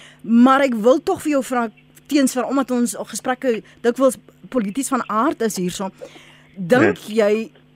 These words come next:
Speaker 1: dat die wyse waarop politici hulle gedra en hoe hulle omgaan met Suid-Afrikaners,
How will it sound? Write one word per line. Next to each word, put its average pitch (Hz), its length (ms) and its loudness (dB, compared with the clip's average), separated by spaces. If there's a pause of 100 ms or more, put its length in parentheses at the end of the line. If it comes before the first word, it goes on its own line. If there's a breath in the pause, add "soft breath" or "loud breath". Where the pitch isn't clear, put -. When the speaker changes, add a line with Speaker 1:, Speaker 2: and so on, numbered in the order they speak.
Speaker 1:
dat 240 500 -2
die 202 640 -2
wyse 214 420 0
waarop 196 440 -2
politici 196 480 -6
hulle 190 140 2
gedra 180 920 0
en 190 140 -2
hoe 208 120 0
hulle 220 200 2
omgaan 220 580 -2 (320 loud breath)
met 214 300 2
Suid-Afrikaners, 196 840 0